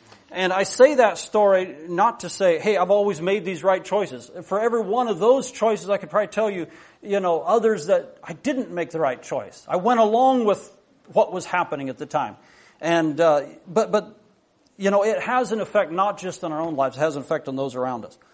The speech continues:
I've talked about things we don't do.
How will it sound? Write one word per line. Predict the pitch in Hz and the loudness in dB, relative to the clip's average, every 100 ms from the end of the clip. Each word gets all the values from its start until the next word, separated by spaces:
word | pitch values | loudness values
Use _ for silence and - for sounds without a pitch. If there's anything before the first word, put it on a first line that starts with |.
| _ _ - | _ _ -12
I've | 147 | 0
talked | 240 262 | 2 2
about | 208 190 - | 4 4 4
things | 214 208 175 - | -4 -4 -6 -12
we | - 156 | -8 -6
don't | 170 196 185 - | 2 2 2 0
do. | 139 101 | -6 -8